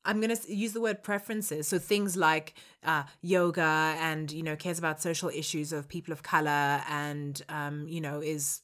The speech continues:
whatever, career driven, things like that. But I think it's understanding, like, for myself, it would be what are the kind of the ridiculous things that I'm tacking on or the things that might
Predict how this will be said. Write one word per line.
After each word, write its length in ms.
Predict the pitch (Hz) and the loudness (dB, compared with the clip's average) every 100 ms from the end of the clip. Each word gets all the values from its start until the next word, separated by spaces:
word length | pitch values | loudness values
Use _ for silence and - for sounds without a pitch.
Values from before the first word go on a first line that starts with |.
| - | -4
whatever, 360 | 185 180 147 | -2 0 -2
career 320 | 143 196 185 180 | -4 2 4 4
driven, 400 | 160 147 151 156 - - | 0 -6 -12 -14 -18 -12
things 240 | - 233 220 | 0 2 2
like 160 | 190 | 2
that. 280 | 190 160 - - _ | 6 6 4 -8 _
But 180 | 170 214 | 0 2
I 100 | 202 | 4
think 300 | 196 254 247 | 2 -4 -2
it's 220 | 285 - - - _ _ _ _ | -2 -4 -8 -14 _ _ _ _
understanding, 920 | 226 226 226 - 208 220 214 208 196 | 2 2 0 2 2 2 0 -2 0
like, 200 | 185 185 | 2 0
for 120 | - 196 | 2 0
myself, 540 | 180 185 302 262 - | 2 2 6 6 6
it 60 | 190 | 2
would 200 | 190 156 | 2 2
be 360 | 190 180 175 160 - | 0 0 0 -2 -6
what 300 | 180 185 196 | 0 4 4
are 100 | 196 | 4
the 320 | 190 175 151 _ _ - - | 2 2 0 _ _ -18 -4
kind 180 | 208 | -2
of 80 | 214 | 0
the 80 | 214 | 2
ridiculous 540 | 185 147 180 208 185 | 2 2 2 2 -2
things 240 | - 185 185 | -2 -2 0
that 80 | 180 | 0
I'm 120 | 175 | -2
tacking 440 | - 175 202 185 | 0 -2 0 -4
on 240 | - 180 196 | 0 0 2
or 180 | 190 170 | -2 -2
the 140 | 175 | -2
things 300 | 170 185 190 | 0 0 0
that 140 | 175 | -2
might 340 | 170 175 160 | 2 2 2